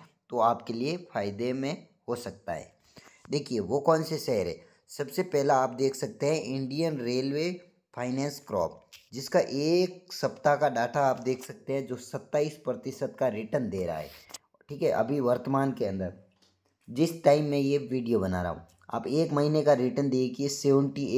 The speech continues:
एट परसेंट। एक महीने पहले ये नाइंटी सेवन पे था, अभी ये फिक्स बराबर होने वाला है। अगर एक साल की बात की जाए तो इसने पाँच सौ प्रतिशत रियल रिटर्न दिया है।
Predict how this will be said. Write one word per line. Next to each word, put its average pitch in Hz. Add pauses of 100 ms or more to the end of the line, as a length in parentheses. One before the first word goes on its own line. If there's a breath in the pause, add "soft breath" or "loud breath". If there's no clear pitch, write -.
एट -
परसेंट। 104
एक 147
महीने 135
पहले 131
ये 135
नाइंटी 131
सेवन 123
पे 117
था, 123 (340 loud breath)
अभी 110
ये 139 (160)
फिक्स -
बराबर 107
होने 95
वाला 87
है। - (280 loud breath)
अगर 139
एक 160
साल 139
की 147
बात 123
की 120
जाए 127
तो 123
इसने 131 (100)
पाँच 120
सौ 143
प्रतिशत 117
रियल 98 (500)
रिटर्न 117
दिया 98
है। -